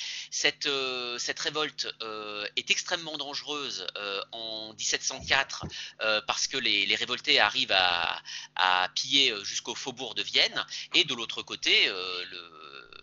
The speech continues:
le, la Bavière est, euh, entrée en guerre aux côtés de la France, donc, euh, la situation pour Vienne est relativement critique. Euh, progressivement, notamment grâce à la, la défaite des Français à Blenheim, le,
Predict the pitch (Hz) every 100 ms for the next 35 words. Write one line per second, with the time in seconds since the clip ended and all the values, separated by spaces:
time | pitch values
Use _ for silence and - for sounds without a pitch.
0 | 52 69 76 82 78 69 64 62 - 104
1 | 107 113 - 147 156 104 - 104 95 101
2 | - 117 113 120 120 92 95 107 104 95
3 | - 196 196 113 107 104 95 - - 110
4 | - - 143 - 151 - 104 123 117 98
5 | 104 - 113 104 - - 208 - - -
6 | - - - 120 117 - 127 123 - 107
7 | 156 131 107 107 127 92 92 92 87 85
8 | 80 - - - 76 95 - 117 101 -
9 | - 101 95 107 113 117 104 87